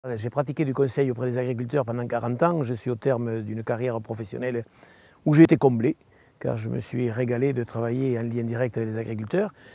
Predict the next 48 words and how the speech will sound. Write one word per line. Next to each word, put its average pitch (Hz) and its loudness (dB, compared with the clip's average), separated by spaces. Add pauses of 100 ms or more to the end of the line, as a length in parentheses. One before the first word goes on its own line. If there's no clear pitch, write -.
(240)
Ce - -2
que 135 6
je 151 8
peux 135 6
dire, 190 10
c'est 151 2
que 147 4
l'agriculture 135 2
a 127 2
beaucoup 151 2
évolué 127 2
déjà 117 -2
par 113 -6
son 120 -4
effectif. 117 -4
Il 135 -10
y 110 -6
a - -8
beaucoup 117 -6
moins 117 -4
d'agriculteurs 113 -4
qu'à 113 -6
une 113 -4
époque. 175 -2 (880)
Il 131 -2
y 131 0
a 131 4
eu 127 0
une, 127 0
un 117 -4
gros 180 8
développement 143 4
des 120 0
grosses 123 0
exploitations 127 -4
agricoles, 165 0 (600)
mais 139 0
ce 127 -4
qui 147 0
n'enlève 143 2
pas 139 2
aujourd'hui 131 2
un 156 6
mouvement 147 4
qui 160 0
apparaît 139 4
où 123 0
effectivement, 131 -2